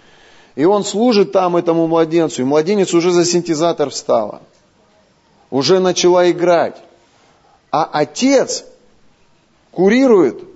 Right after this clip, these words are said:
со стороны и также поддерживает эту работу там. Тоже уже начал ездить в Артем.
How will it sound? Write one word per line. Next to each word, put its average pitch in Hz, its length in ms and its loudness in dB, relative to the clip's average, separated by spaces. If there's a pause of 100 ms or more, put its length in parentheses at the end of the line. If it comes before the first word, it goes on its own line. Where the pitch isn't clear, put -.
со - 160 -6
стороны 202 720 0 (600)
и 180 160 -2
также 208 540 0
поддерживает 190 1040 0
эту 180 240 2
работу 180 500 0
там. 123 440 -2
Тоже 202 280 4
уже 160 220 2
начал 151 380 0
ездить 143 500 -2 (340)
в 117 80 -4
Артем. 131 500 -2